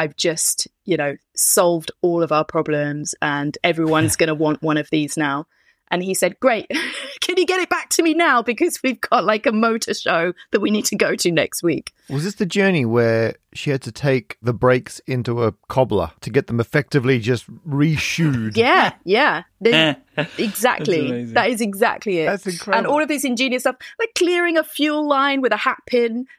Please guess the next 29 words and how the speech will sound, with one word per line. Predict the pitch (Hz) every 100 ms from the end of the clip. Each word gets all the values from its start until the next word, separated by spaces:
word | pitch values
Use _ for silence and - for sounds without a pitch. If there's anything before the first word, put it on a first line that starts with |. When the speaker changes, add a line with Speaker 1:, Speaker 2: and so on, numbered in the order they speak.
| -
Speaker 1:
that | 262 -
kind | 233 196
of |
stuff. | - 170 170
What | - 151 262 285 294 254
do | 277
engineers | 262 262 269 262 240
do? | - 269 294 302 269
They | 220 220
make | 220 226 226 - _ - -
the | 196 214 -
best | 262 254 -
thing | 262 233
they | 226
can | 220 214 196 180
out | 170
of | 165
what | 160 190 -
is | 202
available | 196 165 175 175 170 165
within | 160 165 170 160
the | -
parameters | - 170 185 196 196 - 190 180 180 - - _ -
of | 160 160 156 - -
possibility | - 208 214 185 165 160 - 139 143 - -
in | 214 185
the | 175 160
real | 175 165 156
world. | 165 160 - - -